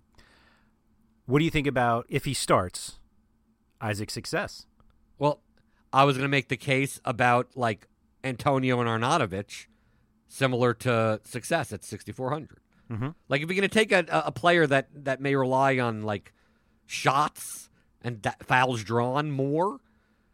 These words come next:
Speaker 2: uh, yeah, I'd rather take the favorite side against Burnley.
Speaker 1: Right.
Speaker 2: Right?
Speaker 1: Like, I think I would, I would take success over McNeil in the
Speaker 2: Right,
Speaker 1: same
Speaker 2: well,
Speaker 1: game.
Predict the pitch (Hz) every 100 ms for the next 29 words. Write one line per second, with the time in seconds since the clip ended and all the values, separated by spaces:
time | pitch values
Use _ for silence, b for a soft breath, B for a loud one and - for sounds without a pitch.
0 | _ _ - 113 110 110 _ _ _ _
1 | _ - 175 120 127 139 156 135 139 147
2 | 147 143 151 139 127 - 139 135 139 214
3 | _ _ _ _ _ _ - 104 - -
4 | 95 113 127 127 139 139 131 117 _ -
5 | - 143 139 135 - 120 - 120 - 110
6 | 98 95 - 107 80 71 - _ _ _
7 | _ _ _ _ _ _ _ _ _ -
8 | 107 104 202 170 170 78